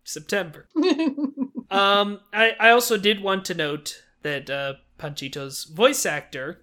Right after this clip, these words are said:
Speaker 1: there are actually two guys. There was, uh, Joaquin Garay, who is credited as him and who does all of his singing. Uh, but it's a, another Mexican actor named Felipe Turek, I think,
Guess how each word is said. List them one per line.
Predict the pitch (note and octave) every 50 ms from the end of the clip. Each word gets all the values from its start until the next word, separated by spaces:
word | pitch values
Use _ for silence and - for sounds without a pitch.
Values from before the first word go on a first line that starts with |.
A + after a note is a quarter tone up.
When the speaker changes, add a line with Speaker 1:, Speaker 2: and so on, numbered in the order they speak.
| _
Speaker 1:
there | - C3 D#3
are | F#3+
actually | A3 A3 - - F#3+ F3
two | F3 - - C#4 C#4
guys. | G3+ F3 D#3 C#3+ C#3+ D3+ E3+ E3+ -
There | D#3 D#3+ D#3 D3+
was, | D3+ D3+ D3 D3+
uh, | C#3+ C#3+ C#3 C#3+ C3+ - -
Joaquin | D#3+ D3 - - - B3 C4+ C4+ C4 B3+ A#3+ B3 - - D#3
Garay, | F#3 F#3 G3 G#3+ A3+ G3 E3 C#3+ C#3+ E3 F#3 - - -
who | - F3+ F3 E3+ E3 D#3 -
is | D3+ D3 D3 C#3+ C#3 C3+ -
credited | - - - - - C#4+ D4+ C#4+ F#3+ E3 D#3 D3 C#3+
as | - - C#3 C3 C3+ C3+ -
him | D3 C3+ B2+ C3+ C3+ -
and | C#3 C#3 C#3
who | D3 C#3
does | C#3 D3 D3 D3+ C#3+ D3
all | - C#3+ D3 C#3+
of | C#3 -
his | D3 C#3 -
singing. | - - C4+ A#3+ F#3+ D3 C#3 F3+ F#3+ - _ _ _ -
Uh, | D#3 D3 C#3+ C#3+
but | C#3 C#3+ D3 D3 C#3 C#3 - - - _ _
it's | - E3 D#3 D3+ -
a, | D#3+ D3 D3 C#3+ C#3+ C#3+ C#3+ C#3 - -
another | F3+ F#3 A3 B3 B3 A#3+
Mexican | A3 G#3 F#3+ F#3+ - - - F3 E3+
actor | E3 D#3+ D#3 - - E3 D#3
named | D#3+ D3+ D3 C#3+ C#3+ C#3+ C#3+ - - -
Felipe | - - - F3 F3 F#3+ F#3 - E3+ E3 D#3 D3 - -
Turek, | - B3+ A3+ F#3+ F#3 F#3+ - - - _ _ _ _
I | - D3 C#3+
think, | _ _ - C#3 C3+ C#3+ F3+ - -